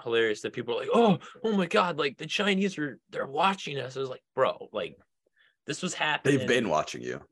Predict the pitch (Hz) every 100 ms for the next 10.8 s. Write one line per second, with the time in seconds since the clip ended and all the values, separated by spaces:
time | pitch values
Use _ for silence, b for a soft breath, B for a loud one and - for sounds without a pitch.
0 | - 127 - - _ 147 104 - 98 120
1 | 127 120 98 190 190 160 139 127 127 165
2 | 165 151 - _ b b _ _ _ -
3 | 139 170 143 156 226 180 113 107 95 87
4 | 98 113 - - 151 180 247 202 220 190
5 | 160 202 214 190 190 180 170 - 160 139
6 | - 143 175 - - 139 151 196 185 104
7 | 127 147 139 131 131 131 156 160 156 -
8 | 135 135 131 127 131 _ _ _ _ _
9 | _ _ - 120 123 127 190 165 135 143
10 | 113 117 117 107 98 90 - 120